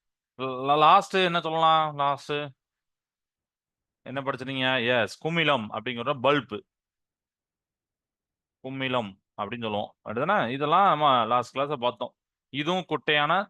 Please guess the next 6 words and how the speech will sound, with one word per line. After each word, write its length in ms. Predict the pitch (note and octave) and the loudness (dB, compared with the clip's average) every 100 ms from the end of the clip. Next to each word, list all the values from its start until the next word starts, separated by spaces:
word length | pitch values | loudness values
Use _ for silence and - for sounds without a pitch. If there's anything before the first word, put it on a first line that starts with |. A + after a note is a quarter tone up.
| _ | _
தட்டு 400 | C#3+ C#3 - F3 | -2 -2 -2 -2
போன்ற 320 | D3+ D3+ D3+ | 0 2 2
தண்டு 320 | D3+ B2 B2+ | 2 0 -2
இருக்கும். 360 | C3 A#2+ E3 G3 _ _ _ _ _ _ _ - | -4 -4 -6 -8 _ _ _ _ _ _ _ -6
இதுல 240 | E3+ A3 A3+ | 0 2 4
பாத்தீங்கன்னா 380 | F#3+ F#3 G3+ | 2 2 2